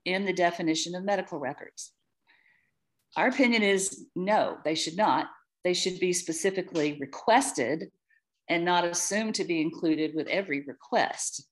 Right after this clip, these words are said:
For one reason being that billing records are often kept in the business office. If you have a campus setting of a facility, the business records, uh, the business rec-, billing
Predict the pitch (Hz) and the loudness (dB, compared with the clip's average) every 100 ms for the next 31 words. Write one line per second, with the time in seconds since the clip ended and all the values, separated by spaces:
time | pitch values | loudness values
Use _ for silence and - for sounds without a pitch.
0 | - 165 - - - 185 165 262 240 170 | -4 -4 -4 -18 -18 -8 2 4 6 4
1 | 156 151 147 151 160 180 156 - 185 214 | 4 2 2 2 0 0 0 0 0 0
2 | 180 165 175 160 151 170 180 - 156 160 | 0 -2 -4 -4 -2 0 0 0 -4 -4
3 | _ - - 190 190 175 160 214 214 - | _ -18 -4 -4 -2 -4 2 2 0 0
4 | 135 131 - 95 - - - _ _ _ | 0 0 -4 -8 -10 -10 -14 _ _ _
5 | _ - - 175 160 185 165 147 - 202 | _ -12 -2 -2 0 0 0 -2 0 0
6 | - 208 - 175 156 156 151 151 147 156 | 2 0 2 2 4 4 2 0 -6 -10
7 | - 160 156 151 156 165 - - - - | -2 -2 0 0 0 -2 -6 -20 -20 -12
8 | 139 165 160 165 - 165 165 156 151 - | -2 0 0 -4 2 2 2 0 -2 -6
9 | - 135 147 143 160 165 165 160 165 156 | -4 -2 -2 -4 0 2 4 2 0 -4
10 | - _ - 185 233 185 160 | -6 _ 0 4 4 2 -2